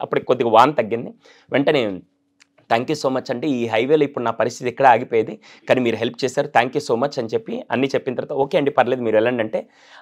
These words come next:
ఆవిడ ఇంకా హెల్ప్ చేశారు కదని ఆ కృతజ్ఞతతో పర్స్‌లో నుంచి డబ్బులు ఇద్దామని చెప్పి, అక్కడ డాలర్స్ కదా, ఒక ఫైవ్ హండ్రెడ్ డాలర్స్ ఇద్దామని చెప్పి ఇలా ఇస్తూ ఉంటే, "No, no, no, నేను డబ్బు కోసం చేయలేదండి, మీరు just హెల్-,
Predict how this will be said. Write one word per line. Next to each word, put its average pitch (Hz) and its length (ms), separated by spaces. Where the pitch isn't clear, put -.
ఆవిడ 143 220
ఇంకా 143 180
హెల్ప్ 151 280
చేశారు 170 220
కదని 147 300
ఆ 135 320
కృతజ్ఞతతో 156 680
పర్స్‌లో 175 300
నుంచి 165 200
డబ్బులు 147 260
ఇద్దామని 131 260
చెప్పి, 135 200
అక్కడ 127 240
డాలర్స్ 139 340
కదా, 104 240
ఒక 135 100
ఫైవ్ 143 160
హండ్రెడ్ 147 180
డాలర్స్ 165 260
ఇద్దామని 139 260
చెప్పి 151 180
ఇలా 123 80
ఇస్తూ 117 260
ఉంటే, 139 260
"No, 175 100
no, 220 80
no, 160 160
నేను 127 500
డబ్బు 113 260
కోసం 185 260
చేయలేదండి, 127 420
మీరు 107 340
just 107 360
హెల్-, 107 180